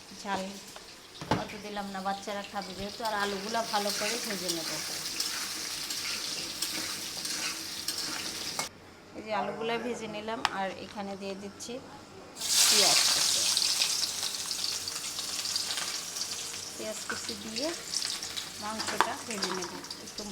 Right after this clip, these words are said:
টমেটোও দিয়ে দিচ্ছি। পেঁয়াজের সঙ্গে পেঁয়াজটা ভাজা হতে হতে আমি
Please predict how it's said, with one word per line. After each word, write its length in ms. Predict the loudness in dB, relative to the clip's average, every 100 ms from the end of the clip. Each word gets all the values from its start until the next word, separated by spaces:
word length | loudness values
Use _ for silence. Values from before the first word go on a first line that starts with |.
| -2
টমেটোও 400 | -2 -2 -2 -2 -2
দিয়ে 140 | -4 -6
দিচ্ছি। 280 | -10 -10 -10 -10 -12 -10 -10 -10 -8 -8 -8 -10 -8 -6 -6 -8 -6
পেঁয়াজের 400 | 0 2 2 0 0
সঙ্গে 300 | 0 0 -2 2 2 2 -2 -2 -4 -4 -4 -4 -4 -4 -2 -4 -4 -4 -4 -4 -4 0 0 2 2 2 0 -4 -2 -2 -2 -4 -6 -2
পেঁয়াজটা 400 | 0 0 0 0 0
ভাজা 200 | 0 0
হতে 180 | 0 -2
হতে 160 | -4 -2
আমি 120 | 0